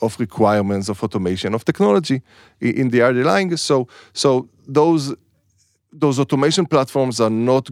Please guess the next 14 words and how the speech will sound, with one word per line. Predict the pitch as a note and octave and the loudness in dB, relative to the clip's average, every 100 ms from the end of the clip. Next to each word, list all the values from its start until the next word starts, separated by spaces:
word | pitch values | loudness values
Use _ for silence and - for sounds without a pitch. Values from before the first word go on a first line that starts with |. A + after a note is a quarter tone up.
| G#2+ | -6
good | G#2+ A#2+ A2 - | 0 2 0 -2
or | G2+ F#2+ - | -2 0 -2
are | G2 | -2
not | G#2 A2+ - | 0 -2 -4
suitable | - D3 B2 E2+ D#2+ | -6 -4 -4 -4 -6
for, | D#2+ - - G2 F2+ E2+ - | -6 -12 -4 0 0 -2 -8
for | - G2+ F#2 F2+ | -12 -4 -4 -4
managing | D#2+ G2 A2+ G#2+ A2 G2+ - | -2 -2 0 -2 -4 -6 -4
a | G#2 | -2
life | G2 G#2 G#2 | 0 0 -2
cycle | - G2+ F#2 G2 F#2 F2 - | -2 -2 0 -2 -2 -4 -8
of | F#2+ | -8
a | G2 | -6
finding | - G2 G2 E2+ - | -2 0 0 -2 -8